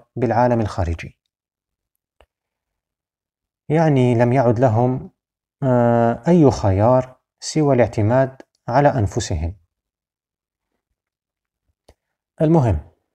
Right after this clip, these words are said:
بعد أن تجاوزوا مرحلة الصدمة، بدأ هؤلاء الصغار الذين لا تتجاوز أعمارهم الخمسة عشر سنة بالتفكير بطريقة عقلانية لهدف النجاة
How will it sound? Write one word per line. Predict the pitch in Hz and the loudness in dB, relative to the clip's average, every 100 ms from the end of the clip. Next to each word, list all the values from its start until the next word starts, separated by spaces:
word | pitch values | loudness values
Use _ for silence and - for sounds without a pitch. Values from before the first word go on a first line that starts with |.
| _ _ - | _ _ 2
بعد | 143 180 | 4 6
أن | 185 143 | 6 4
تجاوزوا | 110 120 143 120 104 | 2 2 4 4 2
مرحلة | 98 - 131 107 98 | 0 -2 -2 -2 -2
الصدمة، | - 110 104 104 107 - _ - | -2 -2 0 -2 -2 -6 _ -6
بدأ | 123 156 135 131 | 0 2 4 2
هؤلاء | 98 107 113 104 127 | 2 0 2 0 0
الصغار | 131 - 104 98 87 - - | -4 -6 -4 -2 -4 -6 -6
الذين | 135 135 131 131 98 | -2 -2 -2 -2 -2
لا | 117 | -2
تتجاوز | 127 - 117 123 120 107 | -4 -6 -2 0 0 -2
أعمارهم | 123 107 117 127 87 80 87 - 120 | -4 -4 -2 -2 -4 -6 -8 -8 -4
الخمسة | 101 - 143 127 113 | -4 -4 -4 -4 -2
عشر | 110 104 95 | -2 -2 -4
سنة | 87 127 135 143 _ _ _ _ _ _ _ _ _ - | -4 -6 -6 -10 _ _ _ _ _ _ _ _ _ -2
بالتفكير | 127 123 107 - - 110 113 107 - _ 120 | 0 0 -2 -4 -2 0 0 -2 -8 _ -6
بطريقة | 107 110 104 95 95 82 92 87 | -4 -2 -2 -2 -6 -6 -4 -4
عقلانية | 92 110 110 95 78 101 - _ _ _ _ _ _ _ _ _ _ 135 | -4 -4 -4 -4 -4 -10 -14 _ _ _ _ _ _ _ _ _ _ 0
لهدف | 135 185 175 | 4 4 4
النجاة | 135 107 95 113 131 | 2 0 0 0 0